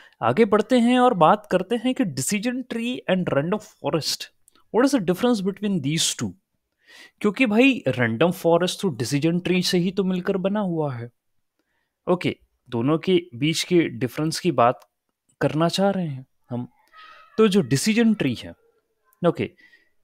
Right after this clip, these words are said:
ये ओवरफिटिंग की प्रॉब्लम से जो है वो फेस करता है। रैंडम फॉरेस्ट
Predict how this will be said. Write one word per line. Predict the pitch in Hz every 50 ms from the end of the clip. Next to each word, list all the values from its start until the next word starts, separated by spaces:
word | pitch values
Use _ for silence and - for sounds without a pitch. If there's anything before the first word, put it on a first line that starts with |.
| _ _ _ _ _ _ _ _ -
ये | 156 170 226 247 254 254 247 - -
ओवरफिटिंग | 165 165 175 190 180 - 202 185 - 196 185 180
की | - 208 214 220
प्रॉब्लम | 175 - _ - 165 139 131 131 147 151 147 - - _ _ -
से | - - - - 160 165 196 220 - - _ -
जो | 135 - 143 135 135 127 - - - - 120
है | 123 143 143 156 - - - _ _ _ _ _ _ 135
वो | 131 147 160 - - -
फेस | - 143 151 151 -
करता | - - 107 - - - 101
है। | 92 92 - - _ _ _ _ _ _ _ _ _ - - - _ _ _ -
रैंडम | 117 123 110 110 123 156 190 208 202
फॉरेस्ट | - - 196 185 190 196 196 208 226 220 - - -